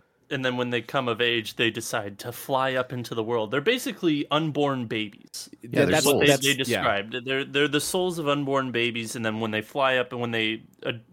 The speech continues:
Speaker 1: mature, they fly up into the sky and they're born.
Speaker 3: Souls, souls is a good way to describe it. I thought of something else that starts with an S, but I'm not gonna say it. Um,
Speaker 1: Sous vide?
Speaker 3: Uh, no,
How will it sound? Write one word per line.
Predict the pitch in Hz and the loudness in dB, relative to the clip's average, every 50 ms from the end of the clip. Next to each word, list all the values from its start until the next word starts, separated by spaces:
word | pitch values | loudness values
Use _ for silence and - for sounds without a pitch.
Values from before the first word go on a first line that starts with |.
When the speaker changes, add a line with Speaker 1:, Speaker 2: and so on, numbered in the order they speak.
| - - - | -14 -10 -8
Speaker 1:
mature, | 139 127 120 - - - 160 139 117 107 | -6 -6 -6 -4 -2 0 2 2 2 0
they | 104 110 113 113 | 0 0 -2 -2
fly | 110 - - - 135 127 127 127 | -2 -6 -6 -2 0 0 2 2
up | 123 123 123 127 | 2 0 0 -2
into | 120 113 | -4 -4
the | 110 110 | -4 -4
sky | 107 - - - 113 107 | -6 -4 -4 -2 -2 -2
and | 104 101 101 | -2 -4 -4
they're | 101 98 95 | -4 -6 -6
born. | 98 - - 104 101 98 - - - 151 139 - - - _ | -6 -8 -8 -8 -8 -8 -10 -14 -18 -18 -20 -20 -20 -18 _
Speaker 3:
Souls, | - - - 240 302 320 277 202 - - - | -2 2 2 2 4 2 0 -2 -4 -10 -10
souls | - - - 247 349 302 | -4 0 2 4 4 2
is | 262 190 180 | 2 -2 -2
a | 160 | 0
good | 151 156 143 | 2 2 4
way | 135 135 131 | 4 4 2
to | 120 107 | 2 0
describe | 98 - - - 120 104 95 87 76 | -4 -4 -4 -2 -2 -2 -2 -2 -6
it. | 73 69 - - - - _ - | -10 -14 -16 -20 -20 -10 _ 0
I | 165 226 262 | 2 2 2
thought | 202 196 208 180 160 | 4 4 4 4 4
of | 139 120 | 2 2
something | - 156 135 123 117 113 107 | 2 0 2 2 0 0 2
else | 107 107 98 - | 0 0 0 -2
that | - 101 92 | -4 -4 -4
starts | - - 104 92 - | -2 -2 -2 -2 -4
with | - 90 - | -6 -10 -10
an | 87 82 | -10 -10
S, | 78 71 - - - - - - - _ | -10 -10 -10 -10 -10 -12 -14 -20 -12 _
but | - 127 156 | 0 2 2
I'm | 147 151 151 | 4 2 2
not | 156 151 139 | 2 2 2
gonna | 127 120 98 85 | 0 -2 -2 -4
say | - - - 85 | -4 -6 -6 -8
it. | - - - - _ _ _ _ _ - _ - | -10 -14 -20 -20 _ _ _ _ _ -12 _ 0
Um, | 120 127 120 113 104 95 | 2 2 4 2 2 0
Speaker 1:
Sous | 82 73 - 107 | -2 -6 -10 -8
vide? | 101 107 120 139 156 - _ _ _ _ _ _ _ _ _ _ - - _ _ _ _ _ _ _ _ | -6 -6 -6 -6 -8 -12 _ _ _ _ _ _ _ _ _ _ -20 -20 _ _ _ _ _ _ _ _
Speaker 3:
Uh, | 147 160 156 180 | 0 0 2 2
no, | 202 202 175 156 160 165 147 | 4 4 4 4 4 2 0